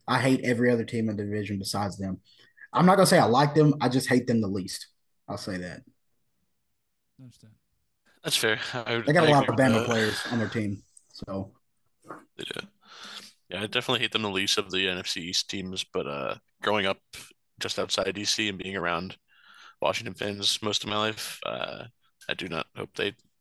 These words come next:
Speaker 3: have any success.
Speaker 1: <laughs>
Speaker 3: So, um, but I think they will have success this weekend, and I think they cover handily.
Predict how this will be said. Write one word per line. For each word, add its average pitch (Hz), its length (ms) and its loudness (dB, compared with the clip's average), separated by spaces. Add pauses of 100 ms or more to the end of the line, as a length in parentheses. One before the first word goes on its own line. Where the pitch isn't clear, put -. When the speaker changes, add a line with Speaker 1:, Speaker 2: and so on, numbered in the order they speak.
Speaker 3:
have 110 180 -8
any 110 160 -4
success. - 680 -4
Speaker 1:
<laughs> 165 880 0 (400)
Speaker 3:
So, - 240 -8 (1040)
um, - 320 -6
but 123 180 2
I 98 80 -4
think 104 220 -4
they 104 80 -4
will 95 140 -4
have 104 160 -4
success - 420 -2
this - 220 -2
weekend, - 360 -8
and - 140 -6
I - 100 -8
think - 200 -14
they - 100 -12
cover - 320 -10 (160)
handily. - 340 -10